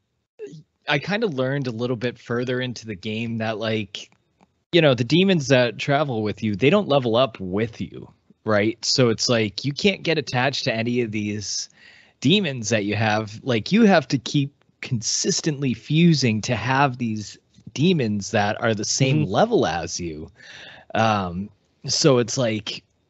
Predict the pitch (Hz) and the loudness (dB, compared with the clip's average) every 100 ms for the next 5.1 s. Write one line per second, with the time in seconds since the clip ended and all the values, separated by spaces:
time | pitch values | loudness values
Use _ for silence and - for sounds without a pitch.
0 | - - 50 - - - _ - 170 - | -18 -16 -10 -10 -10 -16 _ 0 0 2
1 | 180 - 165 - 196 - 185 160 123 113 | 0 2 0 2 -2 2 2 2 2 -2
2 | - 165 160 151 120 95 107 110 127 127 | 0 4 6 4 0 -4 -2 -2 0 0
3 | 120 110 107 - 123 110 104 101 - _ | -2 -6 -8 -4 0 0 -2 -6 -12 _
4 | 131 131 131 131 123 - - 123 117 110 | -6 0 0 0 -2 -6 0 0 0 -4